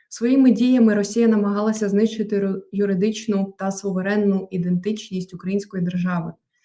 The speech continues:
За його словами, це ключове послання суд уже доніс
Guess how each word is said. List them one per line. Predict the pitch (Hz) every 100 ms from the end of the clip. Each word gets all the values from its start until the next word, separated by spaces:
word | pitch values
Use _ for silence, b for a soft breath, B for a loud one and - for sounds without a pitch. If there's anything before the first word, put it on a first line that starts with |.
| b b
За | - 220
його | 220 254
словами, | 247 226 240 240
це | 226 226
ключове | 220 208 - 208
послання | 202 190 - 214 226 220 202 B B B
суд | - 240 233 - - -
уже | 196 208
доніс | 202 226 220 196 180 -